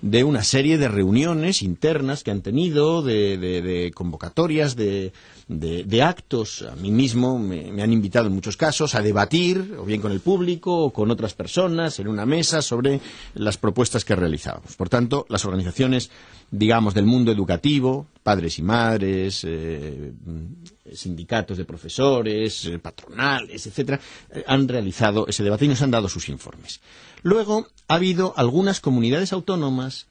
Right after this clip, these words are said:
que en su seno han adoptado iniciativas interesantes.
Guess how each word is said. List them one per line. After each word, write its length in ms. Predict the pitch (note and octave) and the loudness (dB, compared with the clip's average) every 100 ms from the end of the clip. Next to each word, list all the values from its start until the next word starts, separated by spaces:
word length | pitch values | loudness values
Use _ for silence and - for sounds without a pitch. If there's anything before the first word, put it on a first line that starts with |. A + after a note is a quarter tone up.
| _ | _
que 120 | A2 | -2
en 100 | G2+ | -2
su 180 | - F#2 | -2 -2
seno 540 | - F#3 D#3+ G#2+ G2+ - | 2 4 4 2 -2 -2
han 460 | C3+ E3 E3+ E3+ D#3+ | 0 2 0 -2 -2
adoptado 500 | D#3 D#3 D3 D#3 D3+ | -2 -2 0 0 2
iniciativas 640 | C#3+ A#2+ G#2+ C#3 C#3+ - | 0 -2 0 2 0 0
interesantes. 960 | A2+ G#2 G2 F2 G#2+ E2+ D2+ - - | 2 2 2 2 2 2 -2 -12 -14